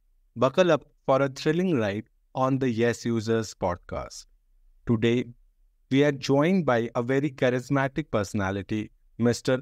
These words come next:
Atul Vaya, a man who wears many hats and wears them well.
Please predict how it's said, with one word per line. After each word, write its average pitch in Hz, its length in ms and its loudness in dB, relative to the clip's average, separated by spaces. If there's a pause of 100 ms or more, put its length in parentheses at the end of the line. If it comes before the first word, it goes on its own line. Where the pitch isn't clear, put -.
(120)
Atul 113 420 0
Vaya, 90 300 -4 (440)
a 139 80 -2
man 139 300 2
who 180 180 0
wears 151 380 0
many 135 340 2
hats 123 460 -6 (320)
and 127 240 0
wears 120 260 2
them 117 220 0
well. 85 180 -6